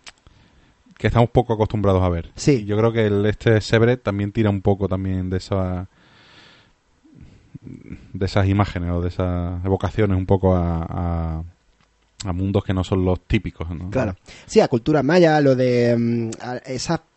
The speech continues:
Speaker 2: su-, a mí me recuerda un poco a las pinturas, no pinturas, sino a los relieves, esto que podemos ver en un templo maya, que son figuras medio animales, medio humanas, con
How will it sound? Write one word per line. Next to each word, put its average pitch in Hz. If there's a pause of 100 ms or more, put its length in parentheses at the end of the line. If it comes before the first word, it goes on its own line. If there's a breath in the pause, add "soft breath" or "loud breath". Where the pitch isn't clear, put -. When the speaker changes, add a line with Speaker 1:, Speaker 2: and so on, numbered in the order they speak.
Speaker 2:
su-, 113
a 123
mí 143
me 170
recuerda 175
un 165
poco 175
a 175
las 139
pinturas, 143
no 156
pinturas, 131
sino 127
a 120
los 117
relieves, 139 (420 soft breath)
esto 143
que 147
podemos 143
ver 139
en 139
un 135
templo 135
maya, 135
que 131
son 131 (320 soft breath)
figuras 143
medio 139
animales, 135
medio 131
humanas, 131 (420 soft breath)
con 127